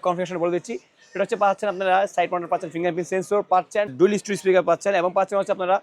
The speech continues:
জি এইটটি ওয়ান এর গেমিং প্রসেসর, ঠিক আছে? এবং পাচ্ছেন হচ্ছে একশো বিশ হাজার রিফ্রেশ রেট, পাঁচ হাজার ব্যাটারি পাচ্ছেন, আঠারো ফাস্ট চার্জার পাচ্ছেন ইনবক্সে। আহ, so ফোনটা হচ্ছে, এই ফোনটা কিন্তু আইওয়াসটা পাচ্ছেন আপনারা, ঠিক আছে? মাত্র কিনা তেরো হাজার নয়শো নব্বই টাকা, তেরো হাজার নয়শো নব্বই পাচ্ছেন আপনারা ছয় একশো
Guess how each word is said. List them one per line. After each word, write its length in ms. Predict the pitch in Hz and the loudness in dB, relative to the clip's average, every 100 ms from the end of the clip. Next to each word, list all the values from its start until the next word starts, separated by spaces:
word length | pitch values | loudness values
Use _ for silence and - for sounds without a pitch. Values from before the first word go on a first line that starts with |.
| - | -4
জি 60 | 214 208 | -2 -2
এইটটি 160 | - 214 | 0 0
ওয়ান 100 | 208 | 2
এর 60 | 165 | 2
গেমিং 140 | 220 175 | 0 0
প্রসেসর, 320 | 151 - 101 - - | -2 -2 -12 -16 -4
ঠিক 100 | 220 | -2
আছে? 140 | 247 139 120 | 0 -2 -2
এবং 100 | 151 | -2
পাচ্ছেন 180 | 165 185 | -4 -4
হচ্ছে 120 | 175 151 156 | -2 2 2
একশো 180 | - 180 | 0 -4
বিশ 80 | 170 | -4
হাজার 140 | 175 170 | -4 -4
রিফ্রেশ 240 | 170 185 170 | -2 -4 -4
রেট, 120 | 180 - | -6 -4
পাঁচ 100 | 165 165 | -6 -2
হাজার 140 | 170 | -2
ব্যাটারি 180 | 160 165 170 | -2 -4 -4
পাচ্ছেন, 180 | 165 175 | -4 -4
আঠারো 200 | 151 151 147 | -2 -2 -2
ফাস্ট 120 | 151 | -4
চার্জার 180 | 165 165 | -4 -4
পাচ্ছেন 180 | 165 160 156 | -4 -4 -2
ইনবক্সে। 320 | 147 143 202 | 0 -2 -4
আহ, 680 | - _ _ _ 143 147 143 135 - | -10 _ _ _ 2 4 4 2 0
so 40 | - | -4
ফোনটা 200 | 196 202 233 | 0 2 2
হচ্ছে, 200 | - 240 247 - 214 | 4 4 4 2 2
এই 60 | |
ফোনটা 160 | 226 226 220 | 2 0 2
কিন্তু 140 | 196 - | 2 4
আইওয়াসটা 340 | 165 160 - 139 | 4 2 0 0
পাচ্ছেন 240 | 131 120 113 | -2 -4 -12
আপনারা, 200 | - 107 | -14 -14
ঠিক 80 | 175 196 | -8 -8
আছে? 0 | 117 - _ _ - 165 | -8 -14 _ _ -4 -2
মাত্র 160 | - 214 | -2 -4
কিনা 120 | 233 - | -4 0
তেরো 160 | 208 220 220 | 4 4 4
হাজার 180 | 233 214 170 | 0 0 0
নয়শো 220 | 180 220 180 | 2 0 0
নব্বই 240 | 175 190 156 | 2 4 4
টাকা, 140 | 87 - | 2 -2
তেরো 120 | 180 | 2
হাজার 120 | 202 202 | 2 2
নয়শো 140 | 196 | 0
নব্বই 140 | 214 208 | 0 0
পাচ্ছেন 160 | 202 214 | 0 -2
আপনারা 160 | 220 - | -4 -6
ছয় 220 | - 175 180 | 2 4 6
একশো 140 | 165 | 4